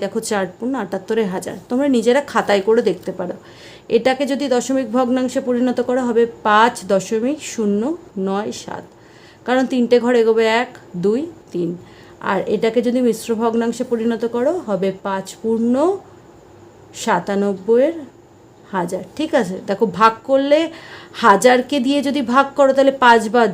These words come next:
যাবে, কারণ পাঁচ হাজারে পাঁচ হাজার হচ্ছে, তাই দেখো ওপরে পাঁচটা থাকবে আর নিচে দেখো বিয়োগ হয়ে সাতানব্বই আসবে, তার মানে হবে কত? পাঁচ পূর্ণ সাতানব্বইয়ের হাজার। যাদের অসুবিধা হবে তারা বাইরে ভাগটা করে দেখে নিতে পারো।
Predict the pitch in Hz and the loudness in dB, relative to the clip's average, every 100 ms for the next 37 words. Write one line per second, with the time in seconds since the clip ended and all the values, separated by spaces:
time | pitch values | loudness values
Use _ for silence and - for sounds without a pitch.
0 | 185 180 185 202 214 208 208 208 233 226 | 0 0 0 -2 -4 -2 -2 0 0 0
1 | 240 233 220 247 247 254 240 247 - 269 | 0 2 0 0 0 2 0 -2 -4 -8
2 | 262 226 202 208 226 214 220 220 220 - | -6 -4 -2 -2 -2 0 0 -2 -2 -10
3 | - - 233 - - 247 240 247 226 269 | -20 -2 2 2 0 -4 -2 -2 -2 -2
4 | 247 233 208 202 220 214 226 185 214 202 | 0 2 0 0 0 0 -2 0 0 2
5 | 220 214 202 202 202 190 202 202 202 - | 0 -2 -2 0 0 0 0 0 -2 -4
6 | 254 269 214 196 196 202 202 208 214 214 | -10 -6 -2 0 0 -2 -2 -2 -4 0
7 | 370 440 - - - - 180 175 - 220 | 0 0 -4 -18 -10 -2 -2 -2 -4 -2
8 | 269 392 - 208 196 190 180 214 208 180 | 0 -2 -4 -4 -4 -4 -4 -4 -4 -6
9 | 185 180 - - - 247 330 330 240 254 | -8 -8 -12 -16 2 4 6 6 4 0
10 | 240 269 311 339 233 220 196 196 262 226 | 0 2 2 2 2 2 2 2 0 0
11 | 185 - 185 220 233 185 180 170 180 - | -4 -6 -6 -4 -4 -4 -6 -8 -10 -12